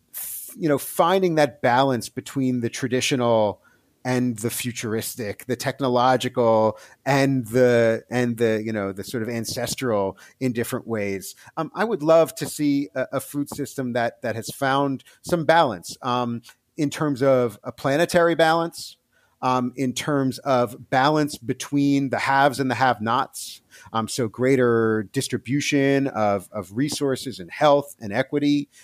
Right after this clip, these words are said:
within our food system, but also on this point about a balance where we kind of find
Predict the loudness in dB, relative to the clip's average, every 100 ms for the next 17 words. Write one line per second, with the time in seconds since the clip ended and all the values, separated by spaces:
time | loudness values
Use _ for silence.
0 | _ -2 0 2 2 2 -4 -2 -6 -6
1 | -6 -6 -8 -14 0 4 4 4 2 2
2 | 2 -2 -6 -2 0 0 -2 0 0 0
3 | 0 0 -2 -4 -8 -8 -8 -6 -2 0
4 | -2 -2 0 2 0 -2